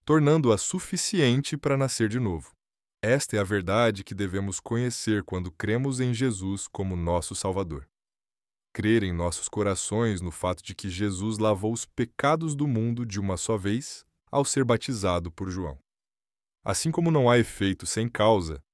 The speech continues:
a razão pela qual podemos receber a remoção dos nossos pecados é porque Jesus teve os pecados do mundo transferidos para ele, e os purificou completamente quando recebeu o batismo de João Batista. Portanto, somente quando alguém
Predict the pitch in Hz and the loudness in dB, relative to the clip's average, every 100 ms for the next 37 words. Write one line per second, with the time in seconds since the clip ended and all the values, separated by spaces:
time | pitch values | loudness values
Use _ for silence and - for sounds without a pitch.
0 | _ _ - 98 95 107 139 139 120 - | _ _ -4 -2 0 -2 2 2 2 0
1 | 107 113 95 92 80 95 - 90 78 92 | 0 0 -2 -2 -4 -6 -4 -4 -2 0
2 | 85 101 120 117 - 110 101 92 87 - | 0 -2 -2 -2 -2 -2 -2 -2 -2 -4
3 | - 117 - 123 123 78 - - _ _ | -4 -4 2 4 4 0 -10 -20 _ _
4 | _ - 120 151 175 143 160 101 104 139 | _ -6 -2 0 0 4 2 2 0 0
5 | - - 117 139 - 135 - 107 110 117 | -2 0 2 2 0 -2 2 2 2 0
6 | 135 123 98 104 113 117 117 127 131 98 | 0 0 0 0 -2 0 0 0 0 0
7 | 92 98 - 113 98 82 71 - _ _ | 0 -6 -2 0 0 0 -6 -14 _ _
8 | _ _ 101 104 117 107 113 - 110 110 | _ _ -4 -2 0 -2 -2 2 2 2
9 | 120 113 - 101 143 - 120 107 117 113 | -2 -4 0 2 2 2 0 0 -2 -4
10 | 117 110 107 107 123 101 104 101 107 - | -2 0 0 0 -2 0 0 2 0 0
11 | 98 90 92 92 87 85 95 - 71 69 | -6 -4 -4 -6 -4 -2 -4 -4 -12 -14
12 | - - _ _ _ _ _ _ 98 - | -16 -20 _ _ _ _ _ _ -4 4
13 | 135 127 87 - 107 104 135 - - 135 | 4 4 0 0 2 4 2 0 0 4
14 | 123 110 107 98 | 4 6 2 0